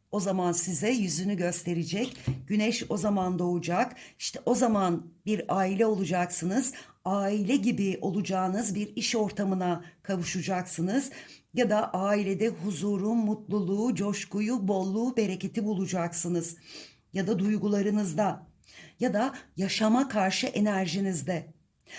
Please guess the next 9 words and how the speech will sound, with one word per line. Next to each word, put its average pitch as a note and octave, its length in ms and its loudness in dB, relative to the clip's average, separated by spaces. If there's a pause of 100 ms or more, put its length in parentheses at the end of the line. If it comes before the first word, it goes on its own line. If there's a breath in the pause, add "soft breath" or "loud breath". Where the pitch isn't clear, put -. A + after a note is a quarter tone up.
(140 loud breath)
Her B3+ 240 4
şekilde F#3 840 0 (600)
ne C#4+ 160 4
ile C#4 200 6
ilgiliyse F3 800 -2 (160)
aklınızdan, G#3+ 760 0
kalbinizden F#3+ 880 0 (280 loud breath)
ne A3 80 2
geçiyorsa, F#3 680 0